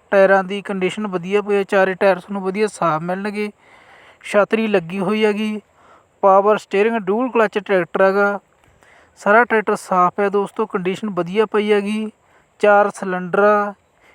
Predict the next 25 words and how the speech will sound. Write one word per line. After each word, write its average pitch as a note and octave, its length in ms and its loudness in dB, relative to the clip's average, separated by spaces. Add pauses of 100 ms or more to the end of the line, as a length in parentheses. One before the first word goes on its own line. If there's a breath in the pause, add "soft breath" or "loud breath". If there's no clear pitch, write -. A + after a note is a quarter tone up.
(280 soft breath)
ਇੰਜਣ G#3+ 360 0
ਗੇਅਰ G#3 280 6
ਵੱਲੋਂ G#3 320 -2
ਫੁੱਲ G3+ 260 -2
ਕੰਮ G3 300 -2
ਓਕੇ G3+ 360 -4
ਆ, G#3 60 -4
ਸਰਵਿਸ G3 500 -10
ਹੋਈ F3+ 160 -6
ਵੀ G3+ 200 -2
ਹੈਗੀ। G#3+ 400 -2 (1040 soft breath)
ਟਰੈਕਟਰ G#3 300 0
ਦੀ A3 140 -2
ਸਾਰੀ G#3+ 320 -2
ਐਕਸੈਸਰੀ A3 420 -6
ਨਾਲ F#3 320 4
ਦੋਸਤੋ, G3+ 500 -2
origignal G#3 380 0
ਟਰੈਕਟਰ - 380 -4
ਹੈਗਾ, G#3 400 2 (320)
ਦੋ F#3+ 220 -2
ਹਜ਼ਾਰ G#3 240 0
ਇੱਕੀ G3 360 -8
ਮਾਡਲ F#3 380 0
ਆ। G3+ 220 0